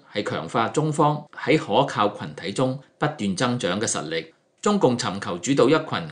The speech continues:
規模較小、開發程度較低嘅國家，包括金磚國家或上海合作組織，中國自己就能夠決定議程。紐約時報話，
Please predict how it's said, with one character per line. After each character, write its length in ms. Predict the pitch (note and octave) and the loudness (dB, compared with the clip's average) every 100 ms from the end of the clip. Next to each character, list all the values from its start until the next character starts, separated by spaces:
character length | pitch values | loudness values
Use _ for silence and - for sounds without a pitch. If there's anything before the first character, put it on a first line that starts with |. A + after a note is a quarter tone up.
| - | -6
規 220 | - F3 | 0 2
模 180 | F#2 D2+ | 0 -2
較 220 | G2+ G2 | -2 0
小、 160 | F#2 F#2+ A#2+ - _ | 0 -2 -4 -6 _
開 200 | - G2 | 0 2
發 160 | F3 C#3+ | 4 2
程 240 | C3+ F2+ | 0 -2
度 140 | G2 | 0
較 240 | F#2 A#2 A2+ | 2 2 2
低 100 | C3+ | 4
嘅 320 | C3 A#2+ F#2 | 2 2 -2
國 200 | - F#2 | -2 -2
家， 280 | B2+ C3 C3+ - _ | 2 2 0 -8 _
包 160 | - B2+ | 0 2
括 120 | C3 | 2
金 300 | - C3+ C#3 | 0 2 2
磚 200 | C#3 C3+ | 2 2
國 180 | C3 G#2 | 2 0
家 200 | C#3 C3 C#3 | 2 2 2
或 180 | A2+ F2 - | 2 0 0
上 260 | - E2+ | -2 -2
海 140 | G#2 A#2 | -2 -2
合 160 | A#2 - | -2 -6
作 220 | - F#2 | -4 -4
組 180 | - F#2+ | -4 -2
織， 180 | A2+ D3+ - _ _ | 0 -2 -4 _ _
中 180 | G3 F#3 | -4 2
國 140 | D3+ | 2
自 220 | - A2+ | 2 0
己 200 | G2+ C3 | 2 2
就 160 | C#3 G#2+ | 2 0
能 260 | F#2+ D#2+ E2+ | 0 -4 -2
夠 180 | G2+ | -2
決 180 | - A2+ | -2 -4
定 220 | - F2 | -6 -6
議 260 | G2 F#2 G#2 | -6 -6 -6
程。 140 | - E2+ C#2+ _ _ _ _ | -6 -8 -12 _ _ _ _
紐 200 | - D3+ | 0 6
約 140 | E3+ D3 | 6 4
時 220 | - F#2+ | -2 0
報 200 | A2+ A#2 | 2 4
話， 280 | G2 F#2 | 2 0